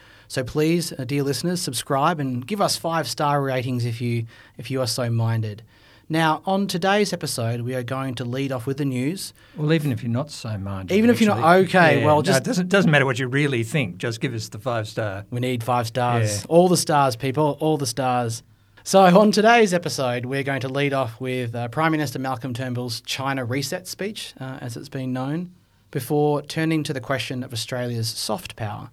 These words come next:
Speaker 1: And following this, we are very excited to present our first interview on the podcast, which is with Miles Cooper, a former career diplomat and distinguished public servant.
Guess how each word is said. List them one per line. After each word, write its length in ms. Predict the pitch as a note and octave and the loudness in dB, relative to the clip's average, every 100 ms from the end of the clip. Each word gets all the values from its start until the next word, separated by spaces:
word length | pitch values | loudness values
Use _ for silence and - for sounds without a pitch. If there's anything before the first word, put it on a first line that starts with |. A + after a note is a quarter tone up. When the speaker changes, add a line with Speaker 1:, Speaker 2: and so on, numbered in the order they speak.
| _ | _
Speaker 1:
And 240 | A#2+ C#3+ | -6 -6
following 540 | D3 - G#3+ A3+ E3+ C3+ | -4 -2 0 2 0 -2
this, 240 | A#2+ A#2 - - _ | -4 -8 -12 -20 _
we 160 | B2+ C3 | -8 -4
are 60 | B2 | -2
very 520 | A2+ D3+ E3+ D#3+ B2+ | 0 0 2 0 -4
excited 680 | A2+ - C3 B2+ C3+ A#3 - | -6 -6 -4 -4 -4 -6 -8
to 100 | D3 | -8
present 500 | B2+ A#2+ B2 A2+ - | -6 -4 -6 -6 -6
our 140 | A#2 | -6
first 440 | A2+ A#2+ A#2 A2+ - - | -6 -6 -6 -6 -12 -4
interview 440 | G#3 F#3 B2 G#2 | -4 -2 -4 -6
on 120 | A2 | -4
the 80 | A2+ | -6
podcast, 560 | A2+ A2+ C3+ E3+ F#3 - | -4 -8 -6 -8 -8 -8
which 160 | B2 | -8
is 120 | B2+ | -8
with 200 | B2 B2+ | -6 -6
Miles 400 | B2 B2+ B2 B2 | -4 -4 -4 -6
Cooper, 420 | - D#3+ D#3 A2 G#2+ - - - _ | -6 -6 -4 -6 -8 -16 -20 -20 _
a 40 | |
former 360 | A#2 - C3 C3 | -14 -6 -4 -4
career 400 | A#2 B2+ B2 A#2 | -6 -6 -4 -4
diplomat 440 | A2+ D3 F3+ F3+ F3 | -4 -6 -4 -6 -4
and 100 | A#2+ | -6
distinguished 520 | A#2 - C#3 B2+ A#2 | -6 -6 -8 -6 -10
public 280 | - A#2+ A2 | -10 -10 -10
servant. 460 | - A#2 A2+ A2 | -8 -6 -6 -8